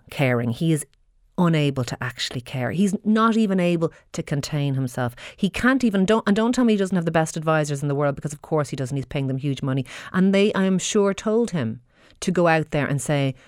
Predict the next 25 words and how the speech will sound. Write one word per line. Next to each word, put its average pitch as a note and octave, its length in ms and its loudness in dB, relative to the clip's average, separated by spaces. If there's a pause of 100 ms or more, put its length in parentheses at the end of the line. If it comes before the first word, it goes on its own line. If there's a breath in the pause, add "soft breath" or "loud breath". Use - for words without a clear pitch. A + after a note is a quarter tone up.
(160 soft breath)
nice D#3 380 2
things C#3+ 300 0
and B2 180 0
kind D3+ 380 0
things C3 340 -2
and C3+ 140 0
make C#3 180 -2
the C#3+ 80 0
murmuring C#3+ 520 0
noises C3 440 0 (360 loud breath)
about C3 280 0
sadness, C#3 540 0
about C3 200 -2
people's C3 340 -6
lives C3 340 0
lost B2+ 400 -2
and, B2+ 160 -4
and B2 180 -2
homes B2+ 320 -2
washed A#2+ 260 -4
away. A#2 240 -2 (340 loud breath)
And D3+ 80 -2
instead D3+ 300 0
he D3+ 60 -2
goes, C#3+ 200 -2